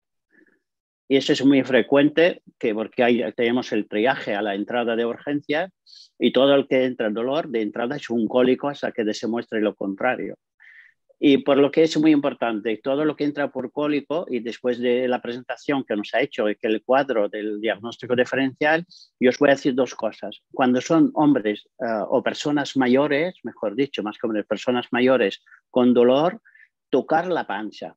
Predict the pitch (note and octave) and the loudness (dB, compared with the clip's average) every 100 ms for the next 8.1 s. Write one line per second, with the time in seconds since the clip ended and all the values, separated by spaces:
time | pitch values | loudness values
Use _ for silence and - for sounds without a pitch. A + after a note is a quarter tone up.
0 | - A2+ - C3+ D3+ E3 D#3+ C3+ - - | -10 -10 -8 0 6 8 6 2 0 0
1 | C3 D3+ D#3 G3 D4 _ - B2 - C#3 | 0 2 0 -2 -4 _ -4 -2 2 2
2 | C#3+ C3+ B2+ C#3 C3+ F#2+ - _ - F#2+ | 4 4 4 4 2 0 -6 _ -6 -4
3 | F2+ - _ _ B3+ B2+ C3 D#3+ D#3+ F3+ | -6 -12 _ _ 2 6 6 6 4 2
4 | G3+ - - G#2+ A#2 G2+ C3 - - B2+ | -2 -8 -8 -6 -2 0 0 0 0 2
5 | A#2+ G#2 - A2+ A2+ A2 C3+ - F#2 - | 2 0 -4 -6 -4 2 2 2 -6 -16
6 | _ _ G#2 A2 B2+ - C3 A2+ A2+ G#2 | _ _ -4 0 0 0 -2 -2 -2 -2
7 | G2 G2 F#2+ - G2 G2 G2+ A2 - B2+ | -2 -4 -6 -6 -6 -2 0 0 0 -2